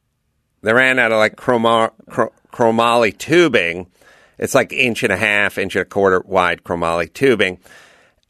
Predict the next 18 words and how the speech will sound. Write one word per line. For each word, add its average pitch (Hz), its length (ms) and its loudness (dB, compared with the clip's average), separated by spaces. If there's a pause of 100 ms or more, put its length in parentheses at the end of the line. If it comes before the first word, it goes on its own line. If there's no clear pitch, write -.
His 220 400 -2
theory 131 460 2
is 101 480 0 (440)
they 165 440 2
must 151 300 2
have 107 120 -2
ran 127 260 2
out 117 140 2
of 98 80 -2
tubing 117 380 0
when 107 120 0
they 104 80 4
were 95 100 2
building 117 760 0
the 90 80 -4
tube 120 320 -2
frame 101 260 2
car, 113 560 2